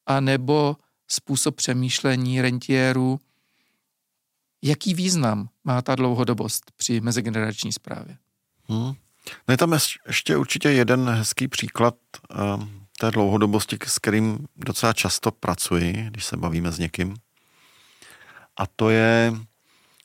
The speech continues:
Speaker 2: přemýšlení o dlouhodobosti nějaké majetkové struktury.
Speaker 1: Mhm.
Speaker 2: Jestli tomu budeme říkat holding investiční, nebo
Speaker 1: Ano.
Speaker 2: trust, nebo svěřenský fond, nebo něco podobného.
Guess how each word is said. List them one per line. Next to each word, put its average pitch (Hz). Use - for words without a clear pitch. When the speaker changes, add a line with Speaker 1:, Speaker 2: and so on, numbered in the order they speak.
Speaker 2:
přemýšlení 117
o 104
dlouhodobosti 113
nějaké 101
majetkové 98
struktury. 80
Speaker 1:
Mhm. 156
Speaker 2:
Jestli 104
tomu 101
budeme 92
říkat 85
holding 95
investiční, 90
nebo 82
Speaker 1:
Ano. 117
Speaker 2:
trust, -
nebo 92
svěřenský 95
fond, 82
nebo 80
něco -
podobného. 85